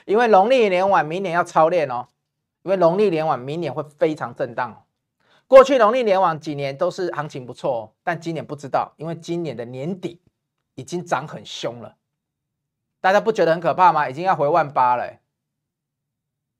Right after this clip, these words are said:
已经要回万八了欸，你，你怎么突然就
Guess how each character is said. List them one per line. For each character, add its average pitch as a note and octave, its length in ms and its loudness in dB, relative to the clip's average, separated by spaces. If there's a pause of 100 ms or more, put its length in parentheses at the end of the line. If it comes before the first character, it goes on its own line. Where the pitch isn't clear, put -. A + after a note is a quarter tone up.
(400)
已 C#3 140 -10
经 G#3 220 -4
要 A3 140 6
回 C#3+ 100 -4
万 D#3+ 240 2
八 D3 200 2
了 C3+ 80 0
欸， B2+ 120 -8
你， C#3+ 380 -14
你 D#3+ 40 -8
怎 D3 140 -4
么 C#3+ 80 -2
突 C#3+ 180 -4
然 E3+ 160 2
就 F3 160 -6